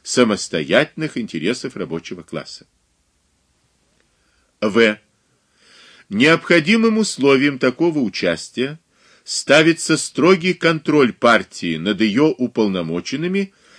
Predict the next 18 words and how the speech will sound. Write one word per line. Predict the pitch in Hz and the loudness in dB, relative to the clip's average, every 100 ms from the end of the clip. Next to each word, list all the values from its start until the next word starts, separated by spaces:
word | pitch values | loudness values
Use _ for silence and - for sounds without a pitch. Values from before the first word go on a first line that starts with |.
| _ - | _ 2
и | 131 | 2
неуклонное | 139 143 127 - 143 139 127 120 107 | 4 2 0 2 2 2 2 4 4
охранение | 101 104 107 117 113 104 | 2 0 0 2 2 0
независимости | 98 120 107 107 92 95 127 143 - 120 | 0 0 2 2 0 -6 -8 -8 -8 -10
социал-демократии, | - 98 - 90 76 76 67 - 78 78 - 147 190 _ _ _ _ | -8 -10 -4 -4 -4 -10 -16 -10 -8 -8 -8 -10 -10 _ _ _ _
стремящейся | - - 92 113 139 - 143 123 139 | -20 -6 0 2 2 0 -4 -4 -6
к | 127 | -8
полному | - 165 151 117 98 80 78 | -2 4 4 2 -2 -6 -8
социалистическому | 98 - 98 87 - 104 - 87 - 82 76 | -10 -8 -8 -8 -8 -8 -8 -10 -12 -12 -12
перевороту | - 151 65 71 147 180 190 190 _ _ _ _ - | -12 -12 -10 -4 -4 -2 -4 -6 _ _ _ _ -12
и | 185 | -4
постольку | 104 - 127 117 117 | -2 2 2 2 2
непримиримо | 104 110 95 90 85 117 190 196 196 - _ | 0 -2 -2 -4 -2 0 2 2 0 -6 _
враждебной | 92 123 123 92 135 151 156 170 170 | -2 2 2 2 0 2 2 -2 -4
всем | 160 - 107 139 131 | -6 -4 -4 -4 -6
буржуазным | 98 98 85 92 101 92 | -10 -6 -4 -4 -6 -12
партиям. | 85 78 - 73 65 _ _ _ _ _ _ _ _ _ _ _ _ _ _ _ _ _ _ _ _ _ _ | -8 -10 -10 -18 -18 _ _ _ _ _ _ _ _ _ _ _ _ _ _ _ _ _ _ _ _ _ _
Г. | - 131 123 | -2 2 2